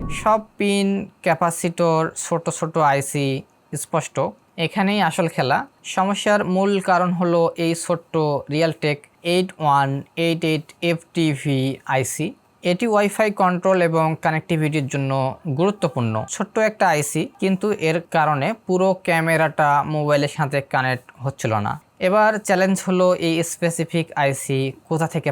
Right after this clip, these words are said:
পাবো, কিন্তু বিস্ময়করভাবে আমি দেখলাম যে এটি সাধারণভাবে বাজারে পাওয়া যায় না। কিন্তু খুঁজতে গিয়ে পেলাম যে ডেস্কটপ ওয়াইফাই রিসিভার বা ডঙ্গল এ-, এই Realtek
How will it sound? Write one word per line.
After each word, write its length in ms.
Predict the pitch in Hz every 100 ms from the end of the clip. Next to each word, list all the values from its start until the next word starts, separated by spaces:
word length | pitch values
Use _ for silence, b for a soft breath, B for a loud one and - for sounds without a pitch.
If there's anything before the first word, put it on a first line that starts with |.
| -
পাবো, 280 | 120 113 123 160 - -
কিন্তু 260 | 175 165 165 160
বিস্ময়করভাবে 760 | - 208 214 226 185 147 143 143 - 160
আমি 120 | 170 180
দেখলাম 300 | 175 208 202 165
যে 100 | 156 143 139 160
এটি 180 | 156 147 151 -
সাধারণভাবে 640 | 180 185 208 202 202 190 190 165
বাজারে 300 | 156 156 151 147
পাওয়া 200 | 143 143 131
যায় 180 | 127 120
না। 60 | 127 240 -
কিন্তু 240 | 208 226 220 -
খুঁজতে 400 | - 196 - 208 196 180
গিয়ে 160 | 170 175 175
পেলাম 320 | 165 160 156 156 156 - 135 147
যে 120 | 143 135 123 - _ 139 131
ডেস্কটপ 380 | 165 - 190 180 -
ওয়াইফাই 320 | 151 160 175 160
রিসিভার 340 | 151 151 147 143
বা 60 | 139 120
ডঙ্গল 320 | 139 131 135 220 - _ 165
এ-, 100 | 151 160
এই 80 | 160 151
Realtek 380 | 160 160 170